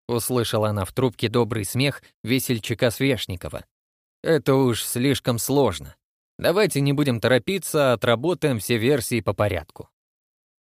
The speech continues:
На этом разговор был окончен. К сожалению, поездка в общежитие никакой новой информации не дала. Якобсонса дома не оказалось, а гражданин Тверд, как и предполагал Свешников,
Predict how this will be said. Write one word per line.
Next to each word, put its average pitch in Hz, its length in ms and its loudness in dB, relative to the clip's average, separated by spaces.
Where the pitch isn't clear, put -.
На 104 80 4
этом 180 300 2
разговор 107 480 2
был 107 200 -2
окончен. - 540 -6
К - 40 -16
сожалению, 190 640 2
поездка 151 560 0
в 131 60 2
общежитие 139 800 -2
никакой 156 500 2
новой 156 400 2
информации 127 680 -2
не 120 140 0
дала. 104 420 0
Якобсонса 127 800 0
дома 123 360 0
не 113 180 0
оказалось, 107 760 0
а 82 120 -4
гражданин 156 580 2
Тверд, 190 520 -2
как 165 220 2
и 135 40 0
предполагал 117 640 2
Свешников, 170 760 -2